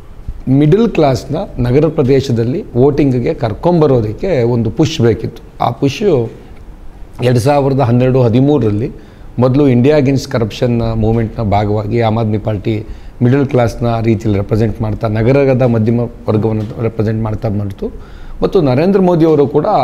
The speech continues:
ಆ ಕ್ಲಾಸ್ಗೆ ಅಪೀಲ್ ಮಾಡಿ, ಆ, ಅವರು ಕೂಡ ಹೆಚ್ಚು ಮತದಾನಕ್ಕೆ ಬರೋ ಹಾಗೆ ನೋಡಿಕೊಂಡ್ರು. ನಿಮಗೆ ನೆನಪಿರೋದಾದರೆ ಆ ಸಂದರ್ಭದಲ್ಲಿ,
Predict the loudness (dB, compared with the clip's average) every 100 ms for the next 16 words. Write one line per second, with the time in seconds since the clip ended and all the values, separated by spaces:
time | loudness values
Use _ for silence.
0 | -2 -4 -2 -2 0 0 2 0 0 2
1 | 2 2 2 2 2 -2 -6 -10 -16 -14
2 | -14 -4 0 2 2 4 4 4 2 2
3 | 2 2 0 2 2 2 2 0 2 4
4 | 4 2 0 -2 -4 -4 -4 -4 -4 -2
5 | 0 2 2 2 2 2 0 0 0 0
6 | 0 0 0 0 0